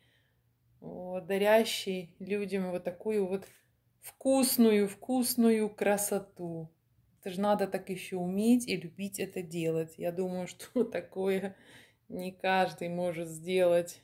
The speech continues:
Ну, может, один раз, да, но я бы не смогла так прямо каждый день делать зефир. Поэтому каждому, каждый любит своё дело,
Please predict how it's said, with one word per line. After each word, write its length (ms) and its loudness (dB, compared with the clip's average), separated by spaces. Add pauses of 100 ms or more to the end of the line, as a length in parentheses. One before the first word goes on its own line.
Ну, 140 -4
может, 400 0
один 340 0
раз, 340 6
да, 480 8 (480)
но 60 -10
я 160 6
бы 80 0
не 100 2
смогла 680 6
так 240 0 (640)
прямо 320 8
каждый 500 8
день 320 6
делать 400 6
зефир. 560 -4
Поэтому 440 2
каждому, 600 6
каждый 500 4
любит 360 -2
своё 320 2
дело, 560 4